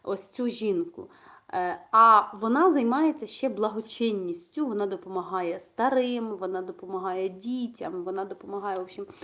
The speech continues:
організовує такі благодійні проекти. І я обов'язково в Інстаграмі зазначу її, тут, мабуть, також зазначу, щоб кожен з вас, хто має бажання,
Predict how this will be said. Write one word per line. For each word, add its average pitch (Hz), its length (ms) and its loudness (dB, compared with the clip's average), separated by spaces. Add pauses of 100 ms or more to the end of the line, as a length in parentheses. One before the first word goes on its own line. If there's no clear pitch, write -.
(120)
організовує 247 680 0
такі - 260 -10
благодійні 202 600 -4
проекти. - 680 -6 (320)
І 233 120 -6
я 294 460 4
обов'язково 220 680 -4
в 196 120 -8
Інстаграмі 269 720 0
зазначу 240 640 -2
її, 190 600 -8 (380)
тут, 359 280 2
мабуть, 220 320 -2
також 220 300 -4
зазначу, 185 720 -4 (200)
щоб 254 240 -4 (140)
кожен 302 520 4
з 190 80 -16
вас, 349 360 4
хто - 180 -4
має 240 400 2
бажання, 196 840 -2